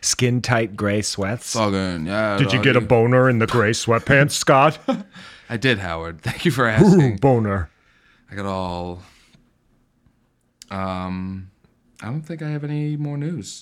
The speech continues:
Speaker 1: Um, yeah, that's pretty much it for me, except for the fact that Denise Richards'
Speaker 2: Mm-hmm.
Speaker 1: car was shot at, and Nas, famous rapper Nas, I should say,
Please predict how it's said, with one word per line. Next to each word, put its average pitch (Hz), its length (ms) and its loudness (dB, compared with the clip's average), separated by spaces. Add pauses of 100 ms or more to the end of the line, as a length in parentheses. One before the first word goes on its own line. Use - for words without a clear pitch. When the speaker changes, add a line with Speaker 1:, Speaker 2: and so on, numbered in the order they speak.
(220)
Speaker 1:
Um, 98 640 -2
yeah, 123 220 0 (120)
that's - 140 -12
pretty 127 180 0
much 107 180 0
it 123 60 2
for - 140 -4
me, 131 220 4
except 123 260 0
for 113 60 -8
the - 80 -6
fact 113 260 -2
that 107 160 0
Denise 117 400 0
Richards' 120 760 0 (200)
Speaker 2:
Mm-hmm. - 80 -4
Speaker 1:
car 123 440 4
was 135 200 -2
shot 147 340 0
at, 156 320 0 (160)
and 101 380 0 (100)
Nas, 113 720 0 (400)
famous 127 320 -2
rapper 117 240 0
Nas, 73 380 -4
I 82 40 -4
should 85 200 -8
say, 92 340 -2